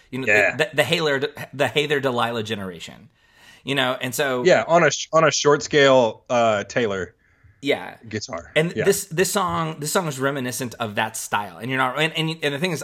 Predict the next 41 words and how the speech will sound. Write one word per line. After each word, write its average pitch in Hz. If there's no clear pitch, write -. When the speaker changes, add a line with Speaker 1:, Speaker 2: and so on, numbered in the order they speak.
Speaker 1:
I 156
really 139
like 104
that 87
style, 82
and 127
maybe 127
that's 113
why 120
I 107
respond 104
to 113
this 95
as 98
well 101
as 95
I 101
do. 135
And 151
what's 156
interesting 220
is 143
they 156
cut 233
a 233
couple 185
of 156
different 139
versions 120
of 170
this 170
song 170
in 139
the 131
studio, 170
and 147
this 156
was 185
the 147
very 135
first -